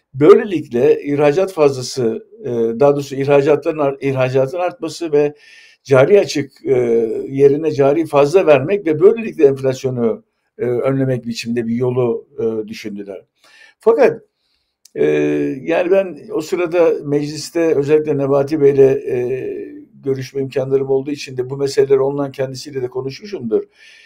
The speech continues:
Şimdi bu yol belki daha doğru bir yol olarak görülebilir. Yani, e, sizin sorunuzun haklı bir tarafı olduğunu söylerken bunu kastettim.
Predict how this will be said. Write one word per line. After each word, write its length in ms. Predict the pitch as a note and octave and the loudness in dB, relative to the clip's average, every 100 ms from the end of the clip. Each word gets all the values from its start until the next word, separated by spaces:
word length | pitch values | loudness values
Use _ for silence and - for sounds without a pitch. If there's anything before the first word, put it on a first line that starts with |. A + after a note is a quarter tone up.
| _ | _
Şimdi 360 | - G#3+ E3+ C3 | -14 -6 -6 -2
bu 300 | A#3+ C#4+ - | -2 -2 -6
yol 360 | E3 F3+ F#3+ G3 - | 2 4 4 2 -4
belki 340 | D#3 F3 F#3 F#3+ | 2 4 4 4
daha 200 | F#3+ G3 | 6 8
doğru 260 | F#3+ F#3 | 6 4
bir 40 | F#3+ | 2
yol 140 | F#3 | 2
olarak 280 | F#3 F#3 F#3 | 4 2 2
görülebilir. 560 | F3 E3+ E3 D3+ B2+ | 0 2 2 2 0
Yani, 340 | G#2+ C#3 C#3 C#3 | 2 2 2 0
e, 400 | C#3+ C3+ C3+ C3+ | 0 4 4 4
sizin 300 | - D3 D3 | 0 -12 -10
sorunuzun 540 | D3 C#3+ C#3+ C#3+ D3 | 0 0 0 -6 -6
haklı 340 | C3 C3+ - D3 | -6 -6 -4 -6
bir 80 | |
tarafı 300 | C#3 C#3 C#3 | 4 4 4
olduğunu 460 | D3 C#3 C3+ C3+ C#3+ | 0 0 0 0 -4
söylerken 580 | C#3 D3 - G#3+ D3+ C3 | 0 -2 0 -2 -4 -4
bunu 160 | D#3 | -6
kastettim. 540 | D3+ A#2 - G2+ - | 0 -2 -2 -14 -14